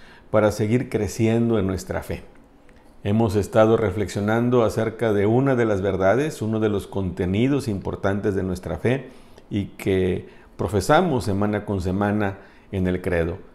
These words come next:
Creo en la iglesia que es una, santa, católica y apostólica. Y qué bueno que hemos tenido ya la oportunidad de empezar, después de una introducción,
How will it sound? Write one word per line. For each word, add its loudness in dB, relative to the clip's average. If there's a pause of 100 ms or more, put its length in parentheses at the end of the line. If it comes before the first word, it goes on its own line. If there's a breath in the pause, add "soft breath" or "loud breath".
(140)
Creo 4
en -2
la -2
iglesia 0
que -2
es -6
una, -2 (260)
santa, 0 (220)
católica -2 (140)
y -4
apostólica. -6 (960 loud breath)
Y 0
qué 4
bueno 6
que 4
hemos 2
tenido 4
ya 4
la 4
oportunidad 2
de 2
empezar, 2
después 0
de 2
una 2
introducción, 0